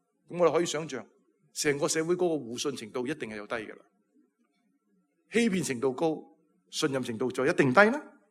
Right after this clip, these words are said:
我有一個好朋友，上世紀八十年代就喺中國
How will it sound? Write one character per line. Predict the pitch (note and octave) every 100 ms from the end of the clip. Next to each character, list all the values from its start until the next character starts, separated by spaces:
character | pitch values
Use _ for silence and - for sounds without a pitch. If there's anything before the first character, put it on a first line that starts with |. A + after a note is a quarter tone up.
| _ _ _ _ _ _ _ _ _ _ _ _ _ _ _ _ -
我 | E3
有 | F3+
一 |
個 | E3
好 | F3+
朋 | C3
友， | C3+ D3 - - _ _ _ _ _ _ _ -
上 | - D#3+
世 | F3+
紀 | F3
八 | G3
十 | E3 C3+
年 | A#2
代 | C#3 C3
就 | C#3
喺 | D#3
中 |
國 | F3+